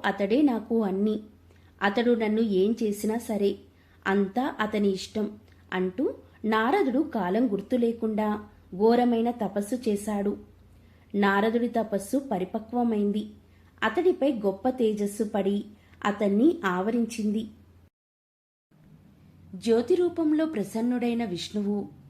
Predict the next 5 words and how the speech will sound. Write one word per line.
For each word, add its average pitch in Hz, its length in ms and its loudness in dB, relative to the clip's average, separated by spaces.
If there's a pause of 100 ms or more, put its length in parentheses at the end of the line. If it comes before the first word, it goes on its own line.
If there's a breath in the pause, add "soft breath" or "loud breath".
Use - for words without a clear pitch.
(360 loud breath)
"వత్స 190 280 -6 (140)
నారద, 208 440 -2 (640 loud breath)
నీవు 196 420 4
నాలో 214 380 2
కలిసిపోతున్నావు. 196 1120 -2